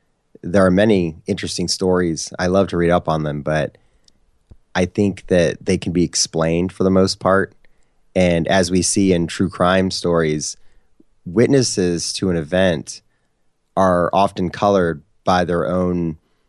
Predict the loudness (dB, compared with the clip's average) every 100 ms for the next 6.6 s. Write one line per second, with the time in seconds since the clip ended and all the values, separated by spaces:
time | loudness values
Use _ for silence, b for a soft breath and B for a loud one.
0 | _ _ _ _ -2 -2 0 0 2 0
1 | 0 0 0 -2 -4 -4 -8 _ _ _
2 | _ _ _ _ -2 2 2 2 0 0
3 | 0 0 2 0 -2 -4 -6 -10 _ _
4 | _ _ _ _ 0 4 4 4 4 4
5 | 2 0 0 -6 -16 _ _ _ _ _
6 | _ _ 4 4 2